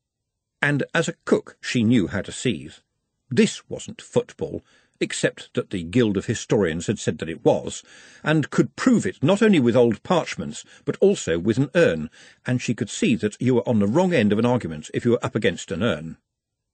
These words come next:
But it was too neat, wasn't it? Except, why? His lordship didn't like football, but here was an article saying that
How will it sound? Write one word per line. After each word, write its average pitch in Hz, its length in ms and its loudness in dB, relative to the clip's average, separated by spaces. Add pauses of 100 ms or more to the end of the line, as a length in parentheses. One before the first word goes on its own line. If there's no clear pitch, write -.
(760)
But 226 380 -2 (180)
it 208 240 -2
was 247 220 -4 (180)
too 101 320 0
neat, 123 640 2
wasn't 135 380 0
it? - 240 -12 (480)
Except, - 500 -4 (480)
why? 104 720 -4 (560)
His 123 200 0
lordship 208 480 2
didn't 139 320 -2
like 98 220 -2
football, - 640 -4 (320)
but - 120 -6
here 214 200 0
was 196 140 0
an 131 140 -2
article 120 460 -2
saying 113 360 2
that 123 180 -2